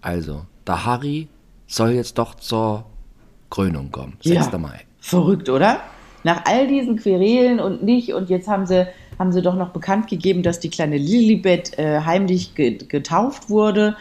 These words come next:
Speaker 2: und keiner von der britischen Mischpoke ist gekommen. Ähm, und jetzt haben sie angekündigt, wohl, oder dieser Sprecher von ihnen, den sie da haben, dass die beiden da jetzt doch zu dieser Krönung fliegen. Und man denkt so, okay,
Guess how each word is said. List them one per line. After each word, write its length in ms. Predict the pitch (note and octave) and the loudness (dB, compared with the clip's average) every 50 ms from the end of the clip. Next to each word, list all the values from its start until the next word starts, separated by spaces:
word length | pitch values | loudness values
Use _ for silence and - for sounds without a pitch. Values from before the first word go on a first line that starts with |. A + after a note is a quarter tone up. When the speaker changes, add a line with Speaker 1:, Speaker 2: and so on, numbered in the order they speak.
| - - - - _ | -16 -20 -20 -12 _
Speaker 2:
und 180 | - F3 E3+ - | -6 -6 -4 -2
keiner 480 | F#3+ F3+ F#3 F#3+ G3 G3 F#3+ - - | 0 0 0 2 2 2 2 0 0
von 120 | - - E3+ | -2 -2 -2
der 100 | D#3+ D#3 | -2 -2
britischen 420 | D3+ - F#3 F3 F3+ F3+ F3+ E3+ | 0 -2 -2 0 0 -2 -2 -2
Mischpoke 500 | D#3+ D#3 - - - G3+ G3 F#3+ G3 E3+ | -2 -2 -4 -2 0 0 0 2 0 -2
ist 160 | A#2 D3+ D#3 | -2 -2 -2
gekommen. 460 | - F3 E3+ - F#3 G3+ A3+ C#4+ F#4+ - - - - - - - - - _ _ _ _ _ _ | -4 -6 0 2 2 4 4 2 0 -4 -10 -20 -20 -20 -20 -20 -20 -20 _ _ _ _ _ _
Ähm, 500 | F#3 F#3 F3 E3 E3 E3 D#3+ D#3+ E3+ - - | 2 4 4 4 4 2 2 0 -2 -2 0
und 180 | - G3 F3 B2 | 2 2 2 4
jetzt 480 | D3+ A3+ D4 - - - - - - - _ | 4 2 2 2 -4 -14 -14 -16 -20 -10 _
haben 160 | F#3 G3 G3+ G3+ | -2 -2 -2 0
sie 120 | F3+ - | 0 0
angekündigt, 640 | - C#3 F#3 G#3 A3+ G#3+ - B3 A#3+ B3 A#3 F#3 E3+ | 0 0 0 -2 -4 -2 2 2 4 4 4 2 0
wohl, 420 | D3+ D3+ E3 F#3+ A#3+ E4+ G4+ G4+ - | 0 2 4 4 6 6 4 4 2
oder 240 | - E3 E3 D3+ C#3 | 0 2 4 4 2
dieser 240 | D3 E3+ C#3 C3+ C3 | 2 0 0 0 -2
Sprecher 360 | - - C#3+ E3 A3 - A3 | -2 -2 -2 -2 0 0 -4
von 200 | A3 - A3+ G#3 | -4 -2 -4 -4
ihnen, 180 | - G3 G3+ A3 | -2 0 0 2
den 200 | G#3 G#3+ G3+ F#3+ | 4 2 2 2
sie 80 | G#3 | 0
da 120 | F#3+ G3+ G3 | 0 0 2
haben, 360 | G3 F#3+ F#3 F#3 G3+ G#3 G#3+ - - - - _ | 2 2 2 2 0 -4 -4 -8 -20 -20 -12 _
dass 160 | - F3+ F3+ | -2 -2 0
die 100 | - E3+ | 0 -4
beiden 300 | D#3+ D#3 C#3+ C#3+ E3 F#3 | -2 0 0 0 0 2
da 100 | F#3+ G3 | 2 0
jetzt 180 | F#3 F3+ F3+ - | 0 0 0 -4
doch 120 | D#3+ D#3+ | -6 -6
zu 100 | - - | -4 -6
dieser 240 | D#3 D3+ D#3 E3 E3 | -6 -2 -2 -2 -4
Krönung 380 | E3 - C#3 C3+ B2 A#2 A2+ A#2 | -2 -2 -2 0 0 0 -2 -4
fliegen. 260 | - C#3+ B2 A2 B2+ | -4 -4 -4 -2 -2
Und 140 | A#2+ A2+ C#3 | -2 -2 -2
man 120 | C#3+ D3 | -2 -2
denkt 240 | - C3+ C3 B2+ - | -2 -2 -4 -4 -2
so, 320 | - C#3 C3 C3 C3 - _ _ _ _ - - - - - - - - | -2 0 0 -2 -4 -8 _ _ _ _ -20 -20 -20 -20 -20 -16 -10 -10
okay, 440 | B2 - - - C3 D3 F#3+ - | -10 -8 -6 -2 -2 -2 -2 -4